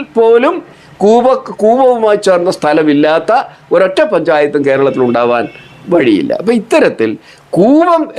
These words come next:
എന്നത് കൂവമായി മാറുകയും പാടി എന്നത് പടിയായി മാറുകയും ചെയ്തതിന് ഉത്തമ ഉദാഹരണമാണ് കൂവപ്പടി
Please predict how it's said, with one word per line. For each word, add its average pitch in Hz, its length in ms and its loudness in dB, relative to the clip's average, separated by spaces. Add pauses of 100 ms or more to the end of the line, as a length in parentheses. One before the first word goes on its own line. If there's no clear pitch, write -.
എന്നത് 107 300 0 (600)
കൂവമായി 302 560 2
മാറുകയും 127 560 0 (800)
പാടി 302 340 2 (120)
എന്നത് 185 260 0 (120)
പടിയായി 254 540 2
മാറുകയും 160 500 0
ചെയ്തതിന് 160 400 2 (500)
ഉത്തമ 214 280 -2 (160)
ഉദാഹരണമാണ് 147 760 0 (600)
കൂവപ്പടി 147 680 2